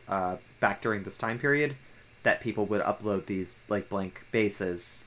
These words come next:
um, that other people would, you know, recolor and add details to, to be their O Cs.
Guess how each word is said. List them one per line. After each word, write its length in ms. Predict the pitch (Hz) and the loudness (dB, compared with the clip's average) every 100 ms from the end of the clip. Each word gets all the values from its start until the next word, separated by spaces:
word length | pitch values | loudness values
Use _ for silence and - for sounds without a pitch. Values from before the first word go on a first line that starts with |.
| - | -10
um, 400 | 90 85 82 82 | -8 -8 -10 -4
that 200 | 87 - | -4 -2
other 160 | 98 95 | -2 -4
people 260 | 95 90 | -6 -6
would, 180 | 87 85 - - - - | -6 -6 -10 -20 -18 -10
you 100 | 98 | -6
know, 100 | 82 | -4
recolor 580 | 92 90 95 90 90 - - - - - - | -4 -2 -2 0 -2 -4 -12 -20 -20 -14 -6
and 180 | 95 | -4
add 320 | - 90 85 - - | 0 0 0 -4 -12
details 480 | 107 95 101 87 - | -8 -2 0 -2 -4
to, 160 | 92 | -8
to 100 | 82 | -6
be 100 | 87 87 | -4 -4
their 220 | 82 82 | -4 -4
O 60 | 92 | -4
Cs. 720 | - 104 90 82 - - | -4 -4 -4 -6 -8 -8